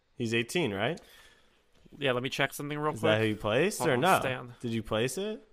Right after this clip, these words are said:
Speaker 1: You said it.
Speaker 2: No, it's not who I placed. I'm just making sure to see if
Speaker 1: Metcalf had
Speaker 2: no,
Speaker 1: two
Speaker 2: just
Speaker 1: touchdowns, a hundred sixty yards. So, oh, oh,
Speaker 2: Justin
Speaker 1: oh, right,
Speaker 2: Jefferson,
Speaker 1: right.
Speaker 2: no touchdowns. They got it. Cool.
Speaker 1: <laughs> All right, fam.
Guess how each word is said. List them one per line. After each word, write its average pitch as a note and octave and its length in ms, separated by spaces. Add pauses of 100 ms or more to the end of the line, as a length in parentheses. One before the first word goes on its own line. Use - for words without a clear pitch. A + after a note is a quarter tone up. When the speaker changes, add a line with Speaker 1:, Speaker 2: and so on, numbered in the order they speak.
(340)
Speaker 1:
You G3+ 100
said C#3 380
it. - 120
Speaker 2:
No, D#3+ 180
it's A2 120
not C3 160
who A#2 80
I G#2+ 80
placed. A2+ 400
I'm A#2+ 100
just B2 200
making A2+ 300
sure G#2 360
to G2+ 120
see G#2+ 320
if - 300
Speaker 1:
Metcalf A#2+ 420
had A2+ 180
Speaker 2:
no, - 40
Speaker 1:
two B2+ 200
Speaker 2:
just A2+ 120
Speaker 1:
touchdowns, G#2+ 460
a G2 80
hundred G2+ 300
sixty G2+ 320
yards. G2 400
So, G2 280 (640)
oh, A#2+ 440
oh, A2 40
Speaker 2:
Justin B2 280
Speaker 1:
oh, A2 40
right, A2 80
Speaker 2:
Jefferson, A2 580 (680)
Speaker 1:
right. A#2 100
Speaker 2:
no A2+ 440
touchdowns. - 560
They - 120
got A1+ 260
it. - 60 (140)
Cool. - 180 (260)
Speaker 1:
<laughs> - 260
All F#3 80
right, A3+ 160
fam. G#3 340